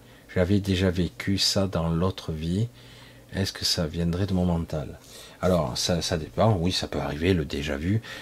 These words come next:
mais, euh, ce qui arrive souvent, c'est que la matrice, euh, je vais pas faire de, de répétita ou de, de reproduction, euh, de ce qui existe déjà ou ce que, qui a déjà été dit.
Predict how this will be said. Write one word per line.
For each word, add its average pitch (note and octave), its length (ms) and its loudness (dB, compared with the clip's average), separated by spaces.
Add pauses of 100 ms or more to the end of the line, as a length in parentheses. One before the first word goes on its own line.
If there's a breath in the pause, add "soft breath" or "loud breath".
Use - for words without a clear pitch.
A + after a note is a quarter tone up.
(160 loud breath)
mais, F#2+ 220 6
euh, D#2+ 480 4
ce - 120 -4
qui G2 140 2
arrive G#2 200 6
souvent, G2 440 4
c'est F#2+ 240 2
que - 140 -2
la D2+ 220 2
matrice, - 640 -2
euh, D2 160 -2 (840 loud breath)
je - 180 -8
vais D2+ 80 0
pas E2+ 320 4
faire E2 340 -2
de, - 220 -6 (760 loud breath)
de E2+ 120 -6
répétita F2 760 0
ou D#2+ 120 0
de, D2+ 220 -2 (520 loud breath)
de - 60 -2
reproduction, F#2 1000 2
euh, B1+ 180 -2
de D#2 140 -4
ce - 100 -4
qui - 100 -4
existe E2+ 340 -2
déjà F2+ 340 2
ou D#2+ 40 -6
ce - 120 -6
que, - 80 -2
qui C#2+ 340 -4
a E2 60 2
déjà F#2+ 260 2
été F2 220 2
dit. G#2 220 -2